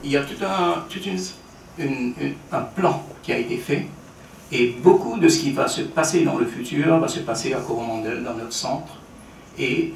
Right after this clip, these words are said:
Coromandel sera en quelque sorte le point névralgique de S M I Mauritius en ce qui concerne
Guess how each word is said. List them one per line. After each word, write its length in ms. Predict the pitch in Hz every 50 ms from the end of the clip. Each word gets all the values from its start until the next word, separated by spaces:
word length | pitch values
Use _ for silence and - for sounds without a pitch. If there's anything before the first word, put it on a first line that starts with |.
| - -
Coromandel 680 | 175 160 147 151 - 156 - 139 135 156 170 180 180 - - - - - - - - - - - - - - - - -
sera 560 | - - - 143 135 120 - - 110 - - - - - - -
en 160 | - 165 165
quelque 300 | - 175 165 165 - 143
sorte 340 | 135 - - 123 - - - - - - - - -
le 120 | 120 120
point 280 | 120 - 120 120 120 120 - -
névralgique 680 | 131 123 120 - - - 120 120 120 - 165 - - - - - - - - - - - - - 120 104
de 280 | 113 120 120 120 110 - -
S 140 | - - -
M 100 | - 117
I 60 | 117
Mauritius 640 | 120 120 - - - - - - - - - - -
en 60 | - -
ce 100 | - -
qui 80 | -
concerne 580 | - - - - - - 113 113 113 - 139